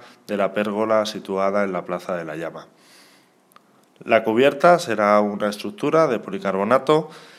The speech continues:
de cincuenta metros de largo por cinco coma cinco metros de ancho y ha sido adjudicada a la empresa Urbail por treinta y seis mil euros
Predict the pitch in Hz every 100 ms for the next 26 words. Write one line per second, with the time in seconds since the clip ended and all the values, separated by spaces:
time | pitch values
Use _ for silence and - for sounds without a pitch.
0 | - - 107 104 104 120 127 127 117 110
1 | 104 104 117 120 127 127 127 - _ -
2 | 104 113 123 117 113 110 104 117 113 117
3 | 107 101 98 104 107 120 - 123 120 -
4 | - _ _ - 117 120 123 - 127 120
5 | - 117 104 101 127 123 120 123 - -
6 | 107 101 98 110 110 120 113 107 - -
7 | - - 110 101 113 120 120 120 - _
8 | _ - 104 104 101 95 98 95 101 90
9 | 110 107 104 - 104 107 107 107